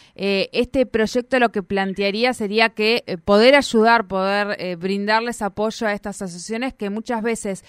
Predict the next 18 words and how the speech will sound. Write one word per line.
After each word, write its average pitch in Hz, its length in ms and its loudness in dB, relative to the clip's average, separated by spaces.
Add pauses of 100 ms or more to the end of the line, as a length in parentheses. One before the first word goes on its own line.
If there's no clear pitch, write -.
(240)
terminan 220 480 0
quedándose 220 500 -2
atrás, 233 380 2
no 202 120 -4
reciben 202 420 -6
apoyos, 196 540 -4 (280)
eh, 180 160 -2
a 180 120 2
nivel 185 300 -4
nacional, 208 540 0
no 190 80 -2
pueden 196 280 -4
acceder 185 600 -4
a 160 220 -2
concursos, 170 840 -2
programas 180 720 -2
y 185 40 -6
demás, 202 360 -4